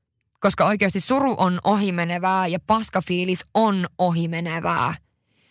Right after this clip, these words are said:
Et kannattaa aina miettiä, että tää on vaan tää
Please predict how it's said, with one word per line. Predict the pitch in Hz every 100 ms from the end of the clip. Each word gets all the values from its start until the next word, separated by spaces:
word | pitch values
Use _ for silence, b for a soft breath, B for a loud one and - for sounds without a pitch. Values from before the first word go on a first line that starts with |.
| _ _ -
Et | 180
kannattaa | 226 220 - 202 -
aina | - 277 254
miettiä, | 185 185 175 - 185 180
että | -
tää | 220 226
on | 208
vaan | 180 175 170
tää | 170 135